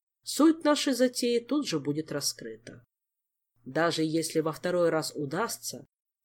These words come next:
никто уже не поверит в естественность происходящего, а тут же отнесет все на злой умысел врагов.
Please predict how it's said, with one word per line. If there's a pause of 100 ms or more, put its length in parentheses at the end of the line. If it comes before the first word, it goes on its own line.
(100)
никто
уже
не
поверит
в
естественность
происходящего, (400)
а
тут
же
отнесет
все
на
злой
умысел
врагов.